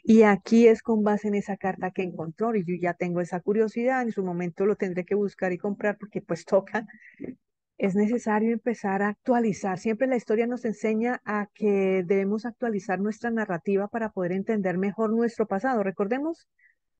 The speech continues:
que en nuestra cátedra de la santanderianidad, dentro de esos cuatro pilares,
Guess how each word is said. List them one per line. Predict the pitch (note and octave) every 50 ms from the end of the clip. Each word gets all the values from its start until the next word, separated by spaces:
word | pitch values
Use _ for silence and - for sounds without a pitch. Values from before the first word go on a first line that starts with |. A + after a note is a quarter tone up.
| _ _ _ _ _ _ _ _
que | - A3+ A3 A3 A3 G#3+
en | G#3+ G#3
nuestra | G#3 G#3 G#3 G#3 G3 - _ _ G3+ G3 G3 F#3+ F#3 F#3 F3+
cátedra | - A3 G#3+ - A#3+ B3+
de | B3 B3
la | A#3
santanderianidad, | A#3 A3 F#3+ F3 - F#3 F3+ F3 F3 F3 F3 E3+ E3+ E3+ D#3 F#3 F#3+ G#3 B3+ B3+ _ _ _ _ _ _ _ _ _
dentro | - G3 F#3+ F#3 E3 - F#3 F#3
de | F#3
esos | F#3+ F#3+ - A#3+ A#3+ A3+ - -
cuatro | _ - A#3+ A#3+ A#3 A#3 B3 -
pilares, | B3+ B3 A#3+ A#3 G#3+ F#3+ G#3 B3 - - _